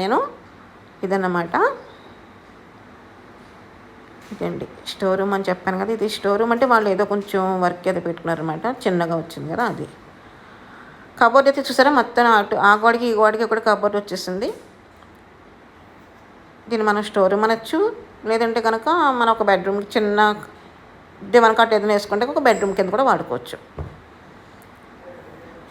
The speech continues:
ఇది కిచెన్ అండి. చెప్పాను కదా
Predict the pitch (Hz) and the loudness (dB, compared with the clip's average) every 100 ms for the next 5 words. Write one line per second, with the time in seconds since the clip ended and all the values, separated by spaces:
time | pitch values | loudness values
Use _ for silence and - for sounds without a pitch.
0 | - - - 277 330 311 214 175 143 92 | -20 -20 -4 0 2 0 0 0 0 -4
1 | - - - - - - - - - - | -10 -14 -20 -20 -20 -20 -20 -20 -20 -20
2 | - - - - - - - - - - | -18 -18 -18 -20 -20 -20 -20 -20 -20 -20
3 | - - - - - - - - - - | -20 -20 -20 -20 -20 -20 -20 -20 -20 -20
4 | - - - - - - - - - - | -18 -20 -20 -20 -20 -20 -20 -20 -20 -20
5 | - - - - - - - - - - | -20 -20 -20 -20 -20 -20 -20 -20 -20 -8
6 | - 294 269 247 | -6 2 4 4